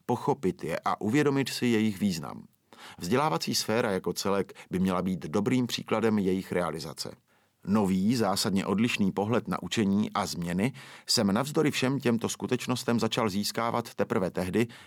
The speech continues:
když jsem sféru institucionalizovaného vzdělání opustil. Původ metody Inner Game. O metodě Inner Game a jejím významu pro učení jsem začal uvažovat počátkem sedmdesátých let minulého století,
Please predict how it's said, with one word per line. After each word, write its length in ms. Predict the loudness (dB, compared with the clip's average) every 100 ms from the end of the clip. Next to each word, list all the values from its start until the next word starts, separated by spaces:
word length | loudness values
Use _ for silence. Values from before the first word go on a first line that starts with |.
| -8
když 240 | -4 0
jsem 160 | 0 0
sféru 480 | 0 2 4 2 2
institucionalizovaného 1600 | 0 0 -2 -2 0 -2 0 0 2 2 0 0 -2 -2 -4 -6
vzdělání 800 | -8 -2 0 0 2 2 0 -2 -8 -8
opustil. 480 | -6 -6 -8 -10 -12 -16 _ _ _ _ _ _ _ _ _ _ _ _ _ _ _ _ _ _ _ _ _
Původ 380 | 2 2 4 0 -4 -20 -6
metody 500 | -2 0 0 0 0 0
Inner 220 | -2 -2
Game. 340 | -4 -8 -10 -16 -20 _ _ _ _ _ _ _ _ -4
O 60 | 0
metodě 320 | 2 2 2
Inner 240 | 4 4
Game 320 | 4 4 4
a 120 | 2 2
jejím 280 | 2 2
významu 440 | 0 -2 0 0 0
pro 160 | -2
učení 360 | -4 -2 -2 -2
jsem 180 | -4 -4
začal 280 | -4 -2 -2
uvažovat 420 | -2 -2 0 -2
počátkem 540 | -4 -4 -2 -2 -2 -2
sedmdesátých 800 | 0 0 0 0 -2 -4 -4
let 160 | -4 0
minulého 380 | 2 4 2 0
století, 600 | -2 -2 -4 -6 -6